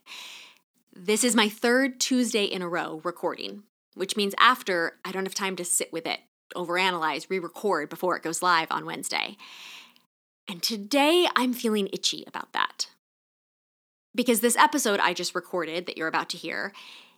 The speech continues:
is raw. It's my girlfriend therapy session. It's the way I only talk to my close friends. There is a lot of cursing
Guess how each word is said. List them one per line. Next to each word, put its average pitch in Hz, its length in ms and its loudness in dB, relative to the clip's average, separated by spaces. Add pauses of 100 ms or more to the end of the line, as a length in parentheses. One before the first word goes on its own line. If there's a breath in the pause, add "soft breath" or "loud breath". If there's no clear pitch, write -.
(200)
is 190 260 0
raw. - 260 -2 (960)
It's 180 280 -6
my 175 400 2 (120)
girlfriend 202 720 0
therapy 180 440 -2
session. - 500 -8 (240)
It's 190 120 -8
the 208 60 -2
way 202 100 4
I 202 120 8
only 202 280 0
talk 185 280 0
to 185 60 -6
my 170 100 -4
close 160 280 -8
friends. - 480 -6 (1040 loud breath)
There 202 140 4
is 196 100 0
a 185 40 -2
lot 175 160 0
of - 80 -14
cursing 302 400 -2